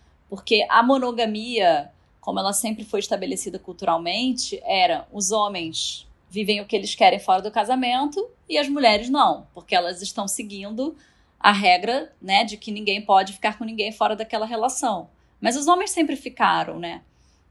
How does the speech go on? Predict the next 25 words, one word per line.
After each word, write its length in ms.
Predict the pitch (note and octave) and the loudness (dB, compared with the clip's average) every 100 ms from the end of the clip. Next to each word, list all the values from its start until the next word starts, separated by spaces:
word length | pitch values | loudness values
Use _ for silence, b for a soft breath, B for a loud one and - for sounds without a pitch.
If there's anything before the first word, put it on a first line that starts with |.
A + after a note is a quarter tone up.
| - | -12
Então 200 | F#3+ A#3 | 0 2
eu 120 | A#3+ | 6
acho 200 | A#3+ B3 | 6 4
que 140 | - B3 | 2 4
hoje 300 | B3 C4+ C#4+ | 4 2 -4
o 20 | |
que 120 | C#4 | -4
a 40 | |
gente, 720 | A#3+ B3 A#3+ - A#2+ G#2+ F2 - _ | -2 -4 -6 -4 -2 -2 -4 -8 _
o 100 | - | -14
que 140 | G#3 A#3 | -6 -4
eu 100 | G3+ | -2
vejo 360 | G#3 A3 A#3 | -2 -4 -4
muito 260 | A3+ A#3+ C#4 | -6 -4 0
é 60 | |
assim, 440 | C#4+ C#4+ C4 G3+ E3+ _ _ _ _ _ | 0 -2 -4 -8 -10 _ _ _ _ _
vamos 180 | A#3+ E4+ | 2 6
deixar 300 | E4+ D#4+ B3 | 6 6 6
as 120 | G#3+ | 4
claras, 500 | - B3 A3 F#3 E3 | 2 6 8 6 4
você 140 | E3 G#3+ | -2 2
vai 160 | A#3+ | 2
viver 260 | C4 B3+ A#3 | 2 -2 0
outra 240 | G3 G3 | -2 -4
coisa 560 | F#3+ F#3 F3+ E3+ C#3+ | -6 -8 -6 -8 -10